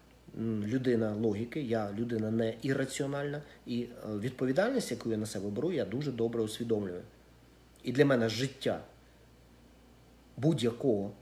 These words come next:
українця раціонально на вагу золота або платини.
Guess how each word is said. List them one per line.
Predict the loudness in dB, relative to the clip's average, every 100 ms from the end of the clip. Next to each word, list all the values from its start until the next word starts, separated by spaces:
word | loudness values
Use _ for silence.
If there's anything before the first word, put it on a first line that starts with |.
| -20 -16 -8
українця | -2 2 4 4 4 0 -4 -8 -20 -20 -20 -20 -20 -20 -20 -20 -6
раціонально | 6 8 8 6 2 2 0 -4 -8 -14 -20 -20 -20 -20 -20 -20 -8
на | -2 2
вагу | 2 2 -2
золота | 2 0 0 -6 -14 -10
або | -6 -2 -2
платини. | -2 -4 -6